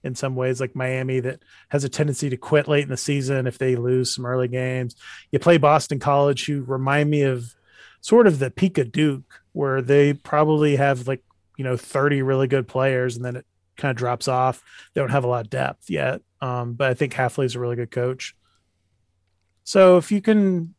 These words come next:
you know, eke some wins out there, I, you know, I have them in that five to seven win range. I think that's progress. That's something tangible. If you can get to a bowl game, that's something fans can hang their hat on. And, you know, twenty-two is a, a, a worse schedule.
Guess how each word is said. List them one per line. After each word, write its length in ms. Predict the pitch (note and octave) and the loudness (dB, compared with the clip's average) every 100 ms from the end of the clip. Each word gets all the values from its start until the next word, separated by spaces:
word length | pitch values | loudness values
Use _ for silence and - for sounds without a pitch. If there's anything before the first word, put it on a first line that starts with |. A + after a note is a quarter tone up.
| - | -4
you 80 | |
know, 140 | F#3+ F3+ - | -2 -2 -2
eke 160 | F#3+ | -4
some 160 | - G3+ | 0 2
wins 220 | G3+ A#3+ | 2 4
out 160 | A3 F3+ | 4 6
there, 260 | E3 E3+ | 4 4
I, 60 | D#3+ | 2
you 120 | F#3 | 0
know, 120 | F3+ | -2
I 160 | E3 E3+ | 0 2
have 160 | F#3+ G3 | 4 2
them 100 | G3 | 0
in 60 | |
that 160 | E3+ - | -2 -2
five 260 | D3+ D#3 D3+ | 2 2 0
to 60 | |
seven 380 | C#3 D3+ C#3 D3 | -6 -4 -4 -4
win 160 | C#3+ C#3+ | -6 -4
range. 580 | C#3+ D3 D#3 D3+ - - | -4 -2 -2 -6 -10 -12
I 80 | - | -10
think 380 | - C#3 C3+ - _ - - _ - | -4 -6 -6 -20 _ -20 -20 _ -2
that's 180 | C#3 - | -2 -2
progress. 640 | - C#3+ D3 D3 D3+ - | 0 2 4 4 4 2
That's 180 | C3+ B2 | -8 -8
something 280 | C#3+ B2+ B2 | -8 -8 -8
tangible. 420 | C#3+ C#3+ C#3 C#3 | -4 -4 -2 -4
If 100 | C3 | -2
you 60 | C3 | -4
can 60 | |
get 120 | C3 | -4
to 80 | C3+ | -4
a 20 | B2 | -2
bowl 260 | B2+ C3+ | 0 0
game, 220 | C3 C#3 | 0 -4
that's 120 | C3+ - | -6 -8
something 240 | B2 A#2 | -12 -10
fans 280 | C3+ C3 - | -8 -8 -8
can 100 | B2+ | -8
hang 180 | B2 B2 | -8 -10
their 140 | A#2 | -8
hat 220 | B2+ C3 | -4 -2
on. 360 | C#3 C#3 C3+ C3 _ _ _ _ _ - | -2 -2 -4 -8 _ _ _ _ _ -4
And, 600 | C#3 C3+ C3+ C#3 C#3 D#3+ A3+ | -2 0 0 -2 -6 -8 -14
you 160 | A#3+ D3+ | -8 -4
know, 240 | C3 C#3 C#3+ | -4 -6 -6
twenty-two 500 | - F3+ E3 F3+ F3+ | 2 4 4 4 4
is 140 | C#3+ | 4
a, 160 | C3+ - _ - | -6 -8 _ -14
a, 360 | - F3 E3 | -10 -8 -8
a 100 | D#3 | -6
worse 280 | C3+ D3 D3+ | 0 2 2
schedule. 560 | - C#3+ C#3+ D3+ D#3+ | 0 -2 0 0 0